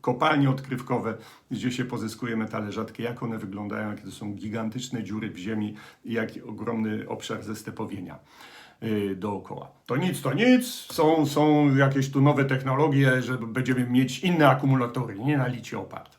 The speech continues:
Jest sens, oczywiście, są w laboratoriach. Kto się na tym zna, to państwu powie, ile czasu trwa z reguły wyprowadzenie technologii z laboratorium na taśmę produkcyjną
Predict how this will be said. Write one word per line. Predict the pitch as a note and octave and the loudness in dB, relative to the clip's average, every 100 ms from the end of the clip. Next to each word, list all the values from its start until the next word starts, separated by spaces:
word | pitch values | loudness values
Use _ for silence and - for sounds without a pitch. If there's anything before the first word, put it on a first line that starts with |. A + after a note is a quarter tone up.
| _ _ - | _ _ -2
Jest | A4+ - | 0 0
sens, | A#4 G#4+ D#4 | 0 -2 -2
oczywiście, | C#3+ C#3 C3+ B2+ | -4 -2 -4 -6
są | - D3 | -6 -4
w | A#2+ | -4
laboratoriach. | G2 G#2 F#2+ G2 - - _ - - - _ - | -6 -8 -10 -12 -16 -20 _ -20 -20 -20 _ -6
Kto | C#3 | -2
się | C#3 | 0
na | B2+ | 0
tym | B2 B2 | -2 -4
zna, | G2+ B2 | -4 -4
to | A#2+ A2+ | -4 -8
państwu | - A#2+ A2+ A#2 | -8 -8 -8 -8
powie, | G#2+ G#2 G2+ | -8 -8 -6
ile | G2+ G2 F#2+ | -6 -8 -8
czasu | G#2 - | -10 -10
trwa | - - A2+ | -14 -10 -8
z | G2+ | -8
reguły | G#2 G2 G#2+ G2 - _ _ _ _ _ _ - | -8 -6 -4 -4 -8 _ _ _ _ _ _ -2
wyprowadzenie | C#3 C#3+ C#3 C3+ B2 B2+ B2 | 2 4 4 2 2 2 0
technologii | A2+ A#2 B2 A#2 A2 G#2+ G#2 - - | 0 -4 -2 0 0 -2 -6 -8 -8
z | A2+ | -4
laboratorium | A2+ G#2+ G#2+ G#2+ A2 A2 G#2 | -2 -2 -4 -4 -6 -4 -6
na | G#2 | -6
taśmę | A2 G#2 G#2 | -6 -8 -8
produkcyjną | G#2 A2+ A#2 G#2+ A2+ G#2+ G#2 | -10 -12 -12 -10 -8 -6 -6